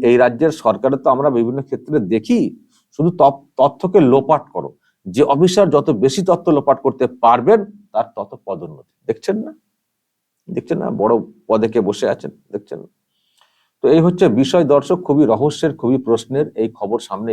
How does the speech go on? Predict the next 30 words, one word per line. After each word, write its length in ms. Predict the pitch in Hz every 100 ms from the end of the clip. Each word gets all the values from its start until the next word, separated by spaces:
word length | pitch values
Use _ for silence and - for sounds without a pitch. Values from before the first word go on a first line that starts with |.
| 95
এসছে, 220 | - - - _ _ _ -
অনেক 160 | 107 110
মিডিয়ায় 360 | 98 95 113 104
দেখছি 200 | 95 - 104
এই 80 | 104
খবর 200 | 95 101 104
করেছে, 300 | - - - -
আপনারাও 360 | - 95 104
বলছিলেন, 440 | 85 87 90 123 123 _ _ _ -
আমিও 220 | 101 110
দেখলাম। 320 | - - 117
সত্যি 280 | - - 117
তো 120 | 104 -
এইরকম 360 | 95 104 101 120
একটা 220 | 120 - 95
জায়গা, 220 | 95 104 107
এরকম 220 | 98 110
একটা 140 | 104 92
ঘটনা 260 | 90 101 104
ঘটলো, 400 | - - 120 120 - _ _ _
আর 60 | -
এখন 240 | 78 - 139
এইভাবে 280 | 123 127 131
ভাঙচুর 420 | 95 98 104 120
করে 160 | 127 131 - -
এত 160 | - 190 185
তড়িঘড়ি, 440 | 165 160 156 156 151
কি 100 | - 143
এমন 180 | 175 175 170
পরিকাঠামো 500 | - - 123 127